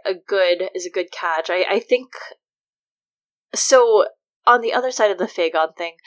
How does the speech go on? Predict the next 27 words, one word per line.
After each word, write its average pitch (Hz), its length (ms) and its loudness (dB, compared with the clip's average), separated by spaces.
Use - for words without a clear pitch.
Orain 294 380 4
Waters, 240 640 0
like, 180 360 2
Cersei 226 800 -4
looks 202 300 -2
at 214 80 0
him, 165 460 -2
right? 175 240 -2
And 185 160 -4
she 214 220 0
at 208 140 2
first 202 300 -4
thinks 220 200 -6
he 220 100 -6
kinda 196 200 -6
reminds 170 420 -4
her 175 260 -4
of - 80 -16
Rhaegar. 180 460 -2
Then 202 100 -12
she's - 140 -6
like, 294 140 -2
"No, 427 180 0
not 262 200 0
really." 170 360 0
So, - 260 0
right? 214 380 0